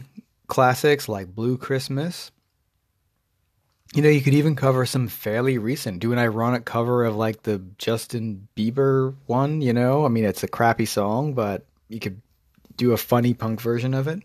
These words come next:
So I have absolutely no idea why Bad Religion chose to cover so many religious songs. Um,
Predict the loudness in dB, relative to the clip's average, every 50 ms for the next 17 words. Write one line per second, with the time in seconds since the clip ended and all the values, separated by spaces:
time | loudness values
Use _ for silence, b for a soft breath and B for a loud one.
0 | B B B B B B B B B B B B B B B 2 4 6 8 8
1 | 6 6 4 2 0 0 0 -2 -8 -8 -6 -2 -2 0 0 -2 -2 -4 -6 -6
2 | -4 -6 -6 -6 -6 -8 -8 -8 -8 -6 -4 -4 -4 -4 -6 -8 -12 B B B
3 | B B B B B B B B B B B B B B _ 0 2 2 2 2
4 | 2 2 0 0 0 0 -2 0 0 0 0 0 -2 -2 -2 -2 -2 -2 -2 -4
5 | -4 -6 -6 -4 -4 -4 -2 -2 -4 -4 -2 -4 -4 -4 -4 -4 -4 -4 -4 -4
6 | -4 -4 -4 -6 -8 -8 -8 -8 -8 -8 -10 -10 -12 -12 -14 -16 -18 -20 -20 _
7 | _ _ -4 -4 -2 -2 -2 -2 -4 -4 -4 -6 -8